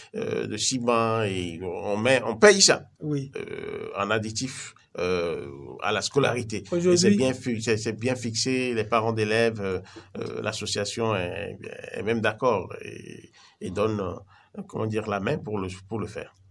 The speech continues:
Speaker 2: Aujourd'hui, dans le public, moi, j'ai fait le constat une fois. J'ai été même, hmm, fait palabre avec, euh, <laughs> une autorité d'un établissement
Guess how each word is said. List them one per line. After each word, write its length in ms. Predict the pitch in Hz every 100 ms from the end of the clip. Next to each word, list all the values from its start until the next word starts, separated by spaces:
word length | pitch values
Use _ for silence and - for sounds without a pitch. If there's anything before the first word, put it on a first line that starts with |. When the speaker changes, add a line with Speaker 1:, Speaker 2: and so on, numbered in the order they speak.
| -
Speaker 2:
Aujourd'hui, 400 | 180 170 170 190
dans 140 | 160 165
le 180 | 160 139
public, 600 | - 143 160 175 - - _ _ _ _ _ _ _ _ _ _ _
moi, 80 | 160
j'ai 120 | 147 143
fait 160 | 170
le 100 | 156
constat 600 | 127 135 123 156 151 - - _
une 120 | 151 151
fois. 300 | - 135 - _ _ _ _ _ _ _
J'ai 220 | 131 147
été 240 | 139 156 147
même, 420 | 131 139 143 123 110 - - _ _ _ _ -
hmm, 180 | 127 139 156
fait 140 | - 147
palabre 440 | 135 131 170 139 110 - - - - _ _ - _ - _ 127
avec, 400 | 123 151 147 147
euh, 260 | 127 120 - 107 -
<laughs> 600 | 147 143 - - - - 160
une 160 | 165
autorité 720 | 147 147 139 131 156 151 139 - -
d'un 260 | 135 151
établissement 580 | 147 127 123 117 139 156